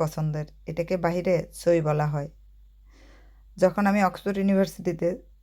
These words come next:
ছিলাম, তখন দেখা যাচ্ছে ওইখানের যে স্টুডেন্টরা থাকে, বিশেষ করে অস্ট্রেলিয়ানরা, ইউরোপিয়ানরা, যে ছেলে মেয়েগুলো থাকে, তারা প্রতিদিনই এই সবজিটা তারা খাবে স্যুপ করে। তো আমি সাধারণত স্যুপ করে তেমন খাই না, ওদের সাথে যখন খেয়েছিলাম।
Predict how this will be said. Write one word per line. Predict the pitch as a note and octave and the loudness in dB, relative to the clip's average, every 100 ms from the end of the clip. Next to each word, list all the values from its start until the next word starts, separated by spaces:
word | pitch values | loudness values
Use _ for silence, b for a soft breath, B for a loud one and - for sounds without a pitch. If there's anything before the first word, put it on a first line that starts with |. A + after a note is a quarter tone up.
| - - - - - | -20 -20 -20 -20 -18
ছিলাম, | - E3+ D#3+ F3+ - | -4 0 0 -2 -6
তখন | E3+ E3 E3+ E3+ | -6 -4 -2 0
দেখা | E3+ E3+ | 2 0
যাচ্ছে | F3 F3+ | 0 0
ওইখানের | E3+ F3 F3 F3 F3 E3 - | 0 0 0 0 0 -4 -4
যে | D#3 D#3 D#3+ | 0 0 -2
স্টুডেন্টরা | - E3 E3+ E3+ E3 | -4 0 2 2 0
থাকে, | E3+ E3 F3 | -2 0 0
বিশেষ | D#3+ E3 - | 0 -4 -2
করে | E3 E3 | 0 0
অস্ট্রেলিয়ানরা, | D#3+ E3 D#3+ D#3+ D#3+ D#3 D#3+ D#3+ | -2 -2 2 2 2 2 0 0
ইউরোপিয়ানরা, | D#3+ D#3+ - D#3+ D3+ D#3 D3+ | -2 -2 -2 0 2 0 -2
যে | D#3 | -2
ছেলে | - E3 D#3+ | 0 0 2
মেয়েগুলো | E3 D#3 E3 E3 E3+ | 0 0 0 0 -2
থাকে, | E3 E3+ F3 B B B B | -2 -4 -6 B B B B
তারা | E3+ F3 F3 | 2 2 2
প্রতিদিনই | G3+ G3+ G3+ G3 G#3 B3 C4+ - | -2 2 2 4 2 0 -4 -6
এই | F3 | -2
সবজিটা | F3 D#3 E3 D#3+ D#3 | 0 -2 -2 -2 0
তারা | D#3+ D#3+ - | 0 0 -2
খাবে | E3 F#3 A3+ | -2 0 -2
স্যুপ | - D#3+ - D#3+ | -4 -4 -4 -6
করে। | C#3+ D3+ - - b b b b b | -4 -6 -12 -20 b b b b b
তো | - F3 | 4 4
আমি | F3 F#3 G#3 | 4 2 2
সাধারণত | F#3+ F#3+ F#3+ G3 G3 | 4 4 2 2 2
স্যুপ | G3 F#3 - | 0 -4 0
করে | F#3+ F#3+ | 0 2
তেমন | F3+ F3 E3 | 0 -2 -2
খাই | - F3 E3+ | -2 0 0
না, | G#3 | -2
ওদের | F#3+ F3 E3 | 0 0 -2
সাথে | E3 E3+ | -2 0
যখন | E3 D#3+ E3 | 0 -2 -4
খেয়েছিলাম। | E3 E3 D#3+ D#3 D#3 | 0 0 0 -2 -2